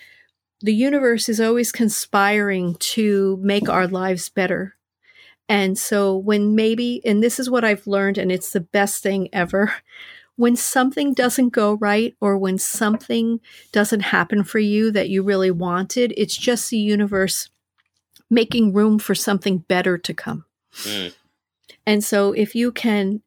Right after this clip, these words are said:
Speaker 1: move out of the disappointment quickly, you can be in there for a little while, but not too long. Move into, like, the hopefulness, right? The grounded center hopefulness that something better is coming.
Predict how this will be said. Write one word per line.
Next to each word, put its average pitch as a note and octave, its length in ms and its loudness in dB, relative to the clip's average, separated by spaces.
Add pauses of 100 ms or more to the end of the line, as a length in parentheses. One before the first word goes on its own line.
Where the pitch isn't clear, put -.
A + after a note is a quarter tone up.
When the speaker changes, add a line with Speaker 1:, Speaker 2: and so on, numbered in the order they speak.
Speaker 1:
move B3 380 2
out A3 260 2
of G#3 160 0
the G3 140 2
disappointment G#3+ 920 0
quickly, A#3+ 420 -2
you A#3 160 0
can D4 200 0
be C#4+ 140 2
in B3+ 140 2
there A3 160 2
for G#3+ 160 -4
a G3 40 2
little G3 280 2
while, G3+ 260 2
but G3+ 220 -2
not E3+ 240 -2
too - 200 -2
long. G#3 500 -2 (880)
Move B3+ 300 2
into, G#3+ 760 2 (140)
like, F3+ 380 -2
the G3+ 140 2
hopefulness, F#3+ 1120 0 (420)
right? G3 300 0
The G3+ 80 2
grounded G#3 600 2
center G3+ 440 -2
hopefulness G3+ 640 0
that F#3+ 160 -2
something A3+ 460 0
better G3 340 0
is E3+ 140 -4
coming. F#3+ 400 -10